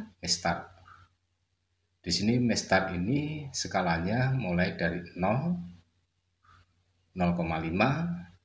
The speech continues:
satu, satu koma lima, dua, dan seterusnya. Jadi nol, nol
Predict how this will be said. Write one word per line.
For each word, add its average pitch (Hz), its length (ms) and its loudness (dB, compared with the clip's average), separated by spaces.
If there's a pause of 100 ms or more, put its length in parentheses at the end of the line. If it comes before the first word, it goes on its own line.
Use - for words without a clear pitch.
(960)
satu, 110 640 0 (420)
satu - 300 -6
koma 82 260 -4
lima, 92 720 -4
dua, 90 400 0 (320)
dan 87 320 0
seterusnya. 90 800 -4 (960)
Jadi 101 320 0 (400)
nol, 135 340 4 (960)
nol 107 180 6